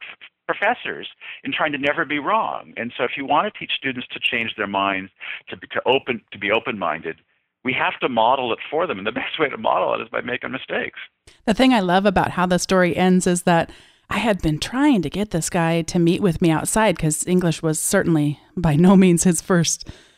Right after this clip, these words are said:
Speaker 2: language, and he had not been doing well on the exam. So I kept saying, "Hey, I've got lunch right after this class, and I know you don't have practice until later, and let's, let's just come and let's just eat in the cafe and let's just,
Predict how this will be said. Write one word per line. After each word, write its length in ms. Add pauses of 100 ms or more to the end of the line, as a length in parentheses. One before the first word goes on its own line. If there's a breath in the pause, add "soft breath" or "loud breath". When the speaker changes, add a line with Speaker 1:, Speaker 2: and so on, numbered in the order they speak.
(140 loud breath)
Speaker 2:
language, 640
and 440
he 180
had 220
not 220
been 120
doing 220
well 140
on 120
the 80
exam. 440
So 160
I 40
kept 220
saying, 320 (160)
"Hey, 240
I've 140
got 200
lunch 440
right 280
after 240
this 200
class, 320
and 80
I 60
know 140
you 140
don't 160
have 180 (460 soft breath)
practice 400
until 480
later, 260
and 220
let's, 240 (320 loud breath)
let's 100
just 140
come 200
and 120
let's 160
just 200
eat 160
in 100
the 60
cafe 340
and 80
let's 180
just, 260